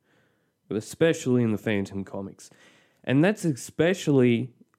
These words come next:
when we have a look at foreign comics and when they use that story in, sometimes they,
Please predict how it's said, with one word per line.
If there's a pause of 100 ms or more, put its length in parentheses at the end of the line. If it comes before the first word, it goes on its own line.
(100)
when
we
have
a
look
at
foreign
comics (300)
and
when
they
use
that
story (300)
in, (680)
sometimes
they,